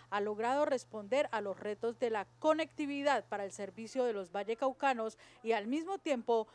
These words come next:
del Palacio de San Francisco, especialmente en tiempos de pandemia. Así resume Carlos Hernán Ocampo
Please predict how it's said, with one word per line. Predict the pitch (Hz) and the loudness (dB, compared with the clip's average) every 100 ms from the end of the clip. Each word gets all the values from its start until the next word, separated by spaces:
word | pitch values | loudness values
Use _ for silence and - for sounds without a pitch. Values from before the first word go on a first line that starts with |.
| - | -8
del | 233 226 | -4 -2
Palacio | 240 226 233 247 226 | 0 0 0 2 0
de | |
San | 226 220 | 0 -4
Francisco, | 220 214 285 302 - 202 | -4 -6 -4 -6 -6 -8
especialmente | 185 202 240 254 277 294 330 | -6 -6 0 0 0 0 -2
en | 302 | -2
tiempos | 262 220 226 202 | -2 -4 -4 -4
de | 202 | -2
pandemia. | 208 202 202 180 156 127 _ _ - - - | -4 -2 -4 -4 -12 -18 _ _ -20 -14 2
Así | 285 320 | 2 4
resume | 349 349 359 254 175 - | 0 0 0 -2 -6 -4
Carlos | 196 190 185 | -4 -4 -8
Hernán | 190 196 240 | -8 -4 -4
Ocampo | 269 285 233 - 214 | 0 2 2 2 -4